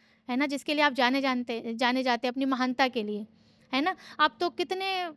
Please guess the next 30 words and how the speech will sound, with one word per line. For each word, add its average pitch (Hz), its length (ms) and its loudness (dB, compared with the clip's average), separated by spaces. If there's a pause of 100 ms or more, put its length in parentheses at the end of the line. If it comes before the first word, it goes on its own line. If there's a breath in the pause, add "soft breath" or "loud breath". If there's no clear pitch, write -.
(160)
करोड़ों 349 420 2 (600 soft breath)
लुटा 285 280 4
देते 302 260 0
हैं 277 200 0 (200)
इंसानों 269 400 0
के 269 120 -6
लिए। 254 200 -4 (500)
मेरे 320 280 2
लिए 370 220 2
एक 349 100 -2
स-, 277 260 -4 (280)
दस 302 140 2
पाँच 339 240 2
मिनट 339 220 -2
का 370 100 2
टाइम 320 280 4
नहीं 403 180 -8
है 415 60 -4
आपके 370 280 -4
लिए? 370 220 -4 (420)
इतना 359 260 0
सब 349 180 0
कुछ - 180 -2
चल 311 160 2
रहा 320 120 2
है, 311 80 2
मैं 339 140 2
किसको 370 300 -2
जाके 339 260 2
बोलूँ 285 360 0